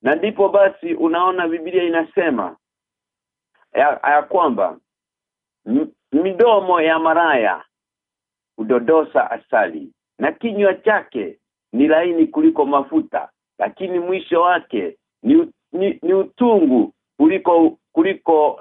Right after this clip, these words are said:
eh, upanga ukatao kuliwili. Hiyo ni Proverb five verse three. Na ndipo basi anasema ya kwamba, uh, wewe na mimi tuweze kujiondoa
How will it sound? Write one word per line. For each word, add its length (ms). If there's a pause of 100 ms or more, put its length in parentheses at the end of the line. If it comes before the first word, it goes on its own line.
eh, 200
upanga 600
ukatao 960
kuliwili. 640 (280)
Hiyo 240
ni 160
Proverb 640 (520)
five 460
verse 380
three. 380 (800)
Na 300
ndipo 380
basi 760 (1800)
anasema 920
ya 260
kwamba, 640 (600)
uh, 100
wewe 320
na 140
mimi 340
tuweze 420
kujiondoa 1200